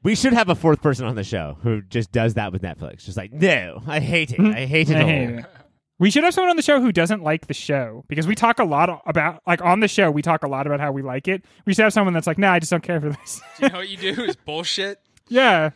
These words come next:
Speaker 2: I don't, I don't like that we do this. We're not good at picking movies. We don't <laughs> say, we don't, we don't really pick the best movies of the year.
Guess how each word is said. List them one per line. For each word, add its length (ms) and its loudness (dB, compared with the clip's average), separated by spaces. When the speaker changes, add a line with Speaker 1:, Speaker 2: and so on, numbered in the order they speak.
Speaker 2:
I 80 -2
don't, 200 -2
I 80 2
don't 140 2
like 180 4
that 120 2
we 100 4
do 160 4
this. 240 0
We're 60 -2
not 160 -2
good 160 -2
at 80 -4
picking 240 -4
movies. 340 -4
We 80 -2
don't 160 0
<laughs> 20 -6
say, 200 2
we 120 2
don't, 260 0
we 100 2
don't 140 6
really 160 6
pick 120 0
the 60 -8
best 160 0
movies 240 -4
of 40 -12
the 80 -8
year. 180 -10